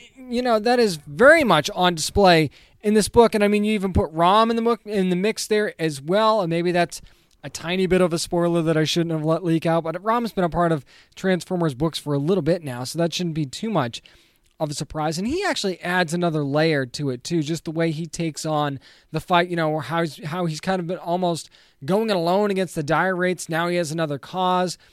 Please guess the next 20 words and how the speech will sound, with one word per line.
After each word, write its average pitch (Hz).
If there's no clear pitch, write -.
to 190
champion, 190
and 156
there's 131
a 123
personal 190
connection 190
there 180
for 170
him 170
as 151
well. 175
Again, 160
I 147
won't 160
spoil 151
that 156
just 139
in 143
case 139